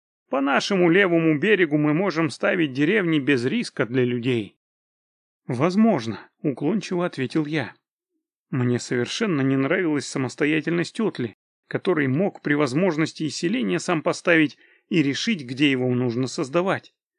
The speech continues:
Поэтому давать ему больше воли я не собирался. Совершенно внезапно мне пришло в голову решение.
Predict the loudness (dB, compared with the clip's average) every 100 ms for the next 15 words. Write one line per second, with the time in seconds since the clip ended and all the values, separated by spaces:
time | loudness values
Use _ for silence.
0 | _ _ _ 0 2 2 0 0 0 0
1 | -2 -2 0 0 -2 -4 -4 -6 -4 -2
2 | -2 -2 -4 -4 -6 -6 -2 -2 -4 -8
3 | -18 _ _ _ _ _ _ _ _ _
4 | _ _ _ _ _ -6 -2 -2 -2 -4
5 | -2 -2 0 0 0 -2 -2 -2 -2 -2
6 | -4 -4 -8 -2 -4 -2 -2 -2 -2 -4
7 | -6 -4 -4 -4 -12